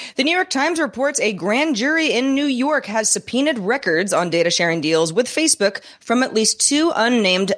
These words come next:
device makers. Facebook said it is cooperating with investigators in multiple federal probes. In a related story, longtime Facebook product manager Chris Cox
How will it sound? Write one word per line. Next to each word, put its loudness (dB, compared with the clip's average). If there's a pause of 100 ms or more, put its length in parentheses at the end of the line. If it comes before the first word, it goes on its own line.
device 0
makers. 0 (220)
Facebook 0
said 2
it 0
is 2
cooperating 0
with 0
investigators 0
in -2
multiple -2
federal 0
probes. -2 (320)
In -2
a 0
related 2
story, 2
longtime 0
Facebook -2
product -2
manager 0
Chris -2
Cox -2